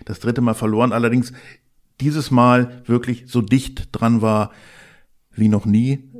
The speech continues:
Erster Satz verloren, zweiter Satz klar gewonnen und im dritten Satz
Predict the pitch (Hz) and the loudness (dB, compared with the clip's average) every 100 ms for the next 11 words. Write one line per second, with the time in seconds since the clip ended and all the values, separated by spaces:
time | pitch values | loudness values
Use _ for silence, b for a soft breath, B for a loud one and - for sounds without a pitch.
0 | 185 - 110 113 110 110 107 - 107 123 | -16 -8 -8 -4 -4 -2 -4 -4 0 0
1 | 135 120 110 113 117 110 - - 113 131 | 0 -2 -4 -2 -2 -4 -8 -6 -2 0
2 | 135 120 131 113 113 110 127 131 120 123 | 0 -2 -2 -2 -2 -4 -4 -4 -4 -4
3 | - | -8